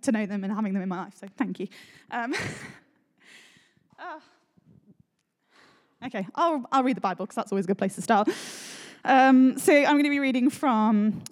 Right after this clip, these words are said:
Matthew seven, starting at verse seven to eleven. It says, "Ask and it will be given to you. Seek and you will find. Knock and the door will be opened to you. For everyone who asks receives.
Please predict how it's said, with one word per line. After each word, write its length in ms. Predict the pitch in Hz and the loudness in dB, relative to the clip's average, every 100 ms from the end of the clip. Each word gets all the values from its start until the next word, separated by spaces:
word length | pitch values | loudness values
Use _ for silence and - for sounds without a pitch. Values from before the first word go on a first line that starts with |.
| - | -2
Matthew 260 | 247 233 254 | 0 0 0
seven, 460 | 254 226 233 294 - - _ _ - _ - | 2 4 4 2 -4 -20 _ _ -16 _ -8
starting 500 | - 247 220 233 202 | 0 0 2 0 0
at 80 | |
verse 260 | 214 208 208 | 2 2 0
seven 680 | - 214 202 185 180 190 214 - - | 0 0 2 -2 -2 -6 -8 -10 -14
to 280 | - 180 - | -10 -8 -10
eleven. 440 | - - - 220 - - | -12 -12 -12 -14 -14 -8
It 200 | 226 208 | -8 -6
says, 520 | 226 214 196 - - _ _ _ - | -4 -2 -4 -8 -16 _ _ _ 2
"Ask 480 | 254 247 - - - | 4 4 0 -8 -6
and 120 | 220 | -4
it 80 | 208 | -4
will 80 | |
be 120 | 202 202 | -6 -6
given 260 | 196 202 | -2 -4
to 120 | - | -4
you. 180 | 196 196 - _ _ _ _ _ _ - - | -6 -6 -10 _ _ _ _ _ _ -18 -10
Seek 580 | - 226 185 - - - - - | -4 -2 -4 -8 -20 -20 -20 -10
and 120 | 220 214 | -4 -2
you 120 | 220 | 0
will 200 | 220 202 | 0 -2
find. 480 | - 202 202 208 - - - - - - - 233 | -2 -4 -2 -4 -8 -18 -20 -20 -20 -20 -4 2
Knock 340 | 254 262 - - | 2 2 -8 -6
and 120 | 233 220 | 0 2
the 40 | |
door 200 | 233 220 | 4 4
will 120 | 214 | 4
be 140 | 214 202 | 0 -2
opened 340 | 196 196 202 | -2 0 -2
to 100 | - | -2
you. 200 | 196 208 - - _ _ _ _ - | -6 -6 -10 -16 _ _ _ _ -4
For 100 | - | 0
everyone 340 | 233 254 254 240 | 4 4 6 6
who 140 | 247 | 4
asks 600 | 214 214 208 - - - - _ | 4 2 0 -4 -12 -14 -16 _
receives. 640 | 247 - 185 202 - - | -4 -2 -4 -4 -8 -12